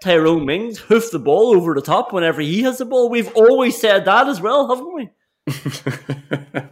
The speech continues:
Speaker 2: Yeah, four hundred and seventy-eighth time lucky for the Mings-Watkins combo. I mean, it's not, it's not even one of Tyrone's more measured balls. I mean, he's,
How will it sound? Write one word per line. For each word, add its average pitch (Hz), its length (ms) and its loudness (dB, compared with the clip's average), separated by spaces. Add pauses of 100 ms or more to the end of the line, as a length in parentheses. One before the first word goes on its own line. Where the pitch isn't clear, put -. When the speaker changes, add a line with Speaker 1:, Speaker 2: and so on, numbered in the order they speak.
(640)
Speaker 2:
Yeah, 92 260 0
four 120 220 -2
hundred 110 240 -2
and - 80 -14
seventy-eighth 104 540 0
time 98 220 -6
lucky 98 260 -6
for 98 320 -6
the 98 140 -6
Mings-Watkins 104 840 -4
combo. 123 440 -6 (160)
I 208 60 -2
mean, - 240 -4
it's 135 100 -4
not, 120 100 0
it's - 120 -4
not 160 240 6
even 151 160 2
one 123 160 4
of 120 80 -2
Tyrone's 117 400 -2
more 107 200 -4
measured 104 600 0
balls. 139 280 0
I 135 40 -10
mean, 123 140 -12
he's, 110 220 -12